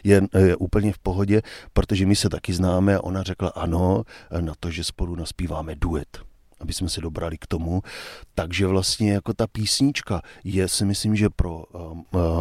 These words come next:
mladou, eh, Hrbkovou, jo, ze starýho, je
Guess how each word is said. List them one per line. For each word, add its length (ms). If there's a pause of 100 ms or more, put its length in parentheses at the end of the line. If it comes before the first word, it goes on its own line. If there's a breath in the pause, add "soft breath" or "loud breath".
(140)
mladou, 520
eh, 260
Hrbkovou, 580 (160)
jo, 220
ze 80
starýho, 500 (320 loud breath)
je 160